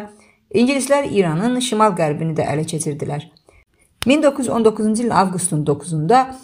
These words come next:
ingilislərin İran hökuməti ilə bağladığı saziş isə Cənubi Azərbaycanda genişlənən milli azadlıq hərəkatının yeni pilləyə qalxmasına təkan verdi. Əyalətdə ingilislər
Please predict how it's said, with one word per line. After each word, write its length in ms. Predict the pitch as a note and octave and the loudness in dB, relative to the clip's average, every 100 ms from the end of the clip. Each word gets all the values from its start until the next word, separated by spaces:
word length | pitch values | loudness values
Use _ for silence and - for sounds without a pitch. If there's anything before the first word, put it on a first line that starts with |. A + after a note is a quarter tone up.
| - | -10
ingilislərin 640 | - G#3 B3+ C4 C4+ E4+ G#3 | -2 0 2 0 -2 -2 2
İran 300 | A3 A3+ A#3 | 2 4 0
hökuməti 420 | D#3+ E3 D#3 D#3 - D#3+ | -2 -4 -4 -4 -4 -2
ilə 160 | D#3 C#3+ | -2 0
bağladığı 500 | D3 D3 D3 D3 D3+ | 0 0 -2 -2 -4
saziş 500 | D#3+ D#3+ C#3+ D#3+ G3 - | -6 -6 -4 -2 -4 -4
isə 300 | D3+ G3+ B3+ B3+ - _ - | -4 0 0 -2 -14 _ -2
Cənubi 240 | - B3+ D#4 | 0 2 2
Azərbaycanda 640 | D#4+ D4+ B3+ B3 B3 A#3+ | 0 0 0 0 0 0
genişlənən 680 | C4 F#3 F3+ - F3+ F#3+ G#3 | 0 0 -2 -2 -2 0 -2
milli 300 | G3 F#3+ G#3 G3+ | -2 2 2 2
azadlıq 420 | E3 E3+ F#3 G3 | 0 0 -2 -4
hərəkatının 720 | D3+ D3 D3+ D3 D3+ D3+ A3+ C4+ - _ - | -4 -4 -4 -4 -4 -4 -4 -6 -14 _ 4
yeni 220 | G3+ C#4 - | 4 4 -2
pilləyə 340 | A3+ G#3+ G#3 | 0 0 2
qalxmasına 540 | G3+ E3+ E3 E3 F#3 G#3+ | 0 0 -2 -4 -4 -2
təkan 340 | D#3+ D#3+ C#3 C3 | -2 -4 -6 -6
verdi. 300 | C3+ D3+ - _ _ _ - | -8 -10 -14 _ _ _ 0
Əyalətdə 540 | E3+ F#3+ F#3+ F#3+ A3 | 2 2 0 0 0
ingilislər 560 | F3 E3+ D3+ - G3 G#3 | 2 0 -2 -2 0 2